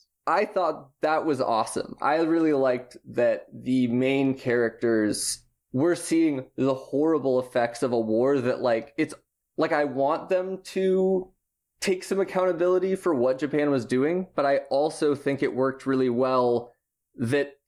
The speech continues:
that's not the experience that these people would have had. They're just told to go to war.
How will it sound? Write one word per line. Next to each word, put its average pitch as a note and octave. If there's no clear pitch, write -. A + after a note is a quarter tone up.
that's D3
not D#3
the C#3+
experience B2
that A#2+
these D3
people G2+
would G2
have G2
had. A#2
They're B2
just D3
told A2
to A2+
go A2
to G#2
war. G2